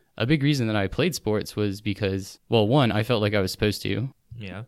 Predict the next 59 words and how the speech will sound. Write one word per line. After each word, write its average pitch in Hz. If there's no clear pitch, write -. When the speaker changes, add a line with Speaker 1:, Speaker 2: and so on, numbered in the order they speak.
Speaker 1:
Like, 104
I 117
felt -
like 101
that 104
was 107
the 98
path -
I -
was 110
being 107
guided 110
down 101
'cause, 107
you 107
know, 101
my 110
father, 107
he 113
played 101
sports, -
and 101
he's 107
a 123
physical 101
therapist. 98
He's 101
got 104
a 107
degree 104
in 101
athletic 101
training. 107
Like, 104
it's -
Speaker 2:
You, 110
Speaker 1:
kind 120
of 110
Speaker 2:
you're 101
Speaker 1:
a -
Speaker 2:
kinda, 101
like, 101
Speaker 1:
natural 107
Speaker 2:
destined 98
Speaker 1:
progression. 117
Speaker 2:
for 87
it. 85
Speaker 1:
Yeah. 110
And, 143
I 160
mean, 143
I 156
enjoyed 127
it, 101
don't 117
get 117
me 107
wrong, 113
but 101